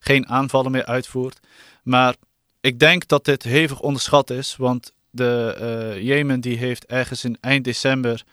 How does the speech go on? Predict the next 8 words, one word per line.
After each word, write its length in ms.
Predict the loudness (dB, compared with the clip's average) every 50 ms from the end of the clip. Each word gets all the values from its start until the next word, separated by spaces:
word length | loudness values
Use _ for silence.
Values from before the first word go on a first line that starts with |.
| _ _ _ _ _ _ _ _
eh, 120 | -8 -6
mid 240 | -2 0 0 0 2
december 400 | 0 -2 0 0 -2 0 0 -2
de 80 | -2 0
oorlog 240 | 2 0 0 0
verklaard 380 | -2 -8 -6 -2 -2 -2 -2 -4
aan 80 | -8 -6
Israël. 580 | -4 -6 -2 -2 -2 -2 -2 -4 -6 -8 -10